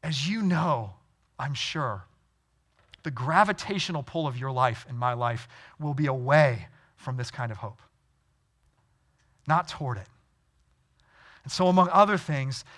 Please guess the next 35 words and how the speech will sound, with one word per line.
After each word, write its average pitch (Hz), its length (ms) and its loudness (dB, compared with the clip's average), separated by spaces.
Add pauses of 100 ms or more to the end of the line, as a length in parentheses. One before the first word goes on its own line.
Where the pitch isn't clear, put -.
the 156 80 -6
season 208 420 -4
of 160 180 0
Advent 131 520 2 (100)
affords 190 640 0
us 127 360 -2 (320)
the 165 100 -4
opportunity 180 680 4
to - 120 -6
be 147 160 -4
renewed 139 800 0 (420)
in 151 100 -4
hope. - 380 -2 (520)
And 156 80 -8
I 156 60 -10
pray 247 300 -2
that 247 100 -6
you 190 140 0
will 196 220 4
be, 151 280 2
maybe 202 340 -4
even 180 320 0
in 156 80 -2
these 143 120 -8
precious - 420 -2
moments 156 320 -2
we 143 100 -8
have 135 340 2
this - 180 -14
morning. 104 280 -10 (1300)
To 196 100 0
do 196 200 0
the 247 100 8
hard 240 380 8
work, 214 460 4